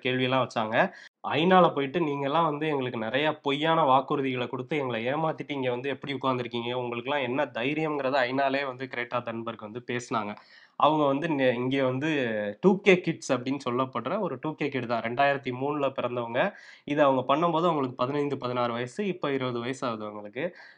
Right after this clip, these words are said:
அ, மலாலா, அ, நம்ம எல்லாருக்குமே தெரிஞ்சிருக்கும். பாகிஸ்தான்ல பெண்களுக்காக, பெண் உரிமைக்காக குரல் கொடுத்த ஒரு இளைஞர். அவங்களுக்கு இப்ப வயசு இருபத்தி ஆறு தான். அ, இன்னொரு விஷயம் வந்து, நம்ம இந்தியாலே நிறைய அரசியல்,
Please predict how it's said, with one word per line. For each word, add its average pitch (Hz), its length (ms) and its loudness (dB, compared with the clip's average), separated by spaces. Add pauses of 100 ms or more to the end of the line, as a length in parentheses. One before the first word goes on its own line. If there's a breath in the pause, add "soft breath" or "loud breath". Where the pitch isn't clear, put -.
(100)
அ, 120 60 -4
மலாலா, 131 800 8
அ, 110 360 0
நம்ம 113 200 -2
எல்லாருக்குமே 120 400 -2
தெரிஞ்சிருக்கும். 127 580 -6
பாகிஸ்தான்ல 127 680 -2
பெண்களுக்காக, 135 640 -4
பெண் 127 240 -8
உரிமைக்காக 123 640 -4
குரல் 123 260 -6
கொடுத்த 120 280 -6
ஒரு 123 160 -4
இளைஞர். 117 360 -6
அவங்களுக்கு 127 400 -2
இப்ப 120 160 -6
வயசு 123 320 -4
இருபத்தி 120 360 -4
ஆறு 110 260 -2
தான். 131 220 -4 (500 loud breath)
அ, 113 380 -2
இன்னொரு 147 280 0
விஷயம் 139 320 0
வந்து, 123 640 -2
நம்ம 143 300 0
இந்தியாலே 165 480 4
நிறைய 135 560 4
அரசியல், 131 360 -2